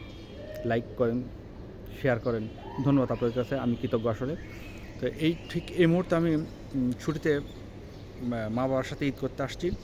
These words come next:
যার জন্য আমি গরুর ভিডিওগুলো করতে পারছি না। তো আশা করছি আমি কালকে ঢাকায় চ-, আহ, ঢাকা থেকে চলে যাব,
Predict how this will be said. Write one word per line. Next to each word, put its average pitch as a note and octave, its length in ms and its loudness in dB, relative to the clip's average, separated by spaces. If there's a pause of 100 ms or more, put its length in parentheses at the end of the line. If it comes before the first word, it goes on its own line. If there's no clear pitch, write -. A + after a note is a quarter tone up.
(600)
যার B2 120 2
জন্য C#3 220 4
আমি C#3 240 4 (1900)
গরুর C#3 180 6
ভিডিওগুলো C3+ 380 4
করতে B2 220 -2
পারছি A#2 240 0
না। C#3 80 0 (1160)
তো F#2+ 200 -4 (100)
আশা E3 200 0
করছি D#3+ 720 0
আমি C#3+ 220 4 (100)
কালকে D3+ 460 2
ঢাকায় C3+ 380 2
চ-, - 120 -6
আহ, A#2 360 0
ঢাকা C3 160 0
থেকে B2 400 2 (440)
চলে B2+ 180 2
যাব, B2 220 0